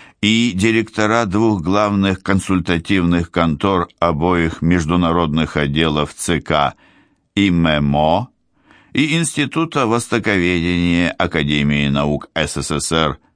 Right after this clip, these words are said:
Богомолов О Т и Примаков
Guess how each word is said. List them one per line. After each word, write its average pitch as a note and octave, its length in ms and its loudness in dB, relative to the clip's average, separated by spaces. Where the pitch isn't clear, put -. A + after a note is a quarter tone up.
Богомолов E2+ 1080 0
О F2 160 0
Т E2 400 0
и F2+ 260 0
Примаков F2 920 0